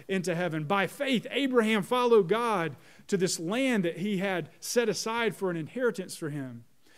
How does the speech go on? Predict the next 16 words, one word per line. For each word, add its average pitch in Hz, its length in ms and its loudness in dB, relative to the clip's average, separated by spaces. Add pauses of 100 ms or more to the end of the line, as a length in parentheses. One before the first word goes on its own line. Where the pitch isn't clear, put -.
(160)
By 196 200 2
faith, 269 400 2
Moses 226 440 6
and 208 100 0
the 185 60 0
people 277 460 2
left 214 260 0
Egypt." 185 380 0
By 214 180 2
faith, 262 460 -2 (300)
faith 269 580 -4
over 254 360 0
and 214 100 2
over 247 260 -2
and 233 100 0
over. 240 300 2